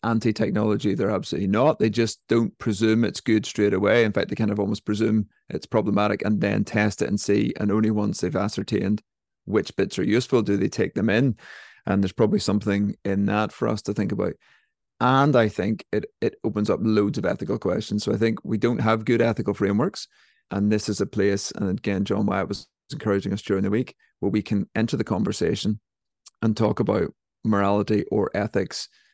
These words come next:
or rights or wrongs. I mean, people go, "Oh, well, that's clearly wrong over here, A I and, and the child abuse story,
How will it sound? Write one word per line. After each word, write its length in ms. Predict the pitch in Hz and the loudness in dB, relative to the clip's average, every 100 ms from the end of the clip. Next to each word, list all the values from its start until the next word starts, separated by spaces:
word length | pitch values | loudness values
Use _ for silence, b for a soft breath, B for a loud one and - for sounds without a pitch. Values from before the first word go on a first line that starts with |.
| _ _ | _ _
or 160 | - 101 | 0 2
rights 280 | 98 98 - | 2 0 0
or 60 | |
wrongs. 280 | 95 120 110 | 2 2 0
I 40 | |
mean, 100 | 113 | 0
people 280 | 107 147 120 | 0 2 2
go, 360 | 107 117 110 - | 2 2 2 2
"Oh, 80 | 120 | 0
well, 140 | 101 | 0
that's 440 | 120 120 131 - - | 2 2 2 -2 -6
clearly 340 | - 113 104 | 0 2 2
wrong 320 | 104 104 104 | 2 2 0
over 160 | 104 101 | 0 -2
here, 340 | 101 98 104 - | 0 0 -2 -2
A 140 | 101 | 0
I 180 | 104 104 | 0 -2
and, 240 | 101 104 - | -2 -4 -4
and 140 | 98 | -4
the 60 | 104 | -4
child 280 | 110 92 98 | -4 -4 -2
abuse 240 | 101 110 | -2 -4
story, 360 | - 87 92 | -4 -2 -2